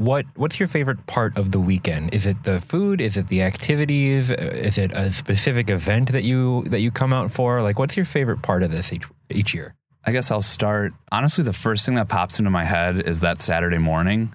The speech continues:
Speaker 2: and just being able to walk around and greet people and seeing the smiles on their face, uh, faces. It's just, it,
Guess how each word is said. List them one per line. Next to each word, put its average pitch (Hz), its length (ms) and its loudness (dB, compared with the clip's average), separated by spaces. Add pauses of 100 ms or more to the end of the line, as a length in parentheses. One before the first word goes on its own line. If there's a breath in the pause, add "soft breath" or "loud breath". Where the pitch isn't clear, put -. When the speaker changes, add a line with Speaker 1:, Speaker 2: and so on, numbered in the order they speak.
(140)
Speaker 2:
and 87 260 2
just 104 200 -2
being 113 160 0
able 95 180 0
to 87 80 0
walk 80 300 0
around 85 240 0
and 80 100 0
greet 82 220 0
people 113 560 0
and 85 180 0
seeing 90 300 2
the 82 80 2
smiles 85 400 0
on 92 100 0
their 87 140 0
face, 87 480 0 (320)
uh, 78 320 0
faces. 95 580 0
It's - 240 0
just, - 440 0 (160)
it, 92 120 0